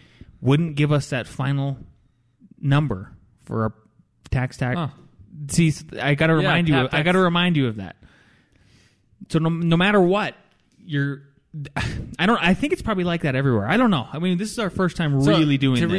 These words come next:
Speaker 2: reiterate, y-, for your bank, you need to know what your tap taxes and fees are. So
Speaker 1: But
Speaker 2: you
Speaker 1: you
Speaker 2: need
Speaker 1: can't
Speaker 2: to build
Speaker 1: know that until
Speaker 2: Yeah. Yeah.
Speaker 1: until, until
Speaker 2: Building
Speaker 1: you
Speaker 2: permit.
Speaker 1: Yep.
Speaker 2: So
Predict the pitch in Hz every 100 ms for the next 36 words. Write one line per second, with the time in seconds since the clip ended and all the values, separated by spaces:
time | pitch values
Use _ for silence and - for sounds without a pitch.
0 | 185 165 143 131 - - 139 127 - -
1 | - - - - - 151 156 143 151 131
2 | - 127 123 123 120 117 117 113 117 107
3 | - 104 - 107 104 107 - - 127 110
4 | - - - _ - 127 113 120 110 208
5 | 120 113 120 117 131 147 127 - 139 113
6 | 139 - 117 98 - _ _ _ _ -
7 | 123 - 143 139 135 123 123 127 123 123
8 | 139 123 123 - 107 95 127 147 147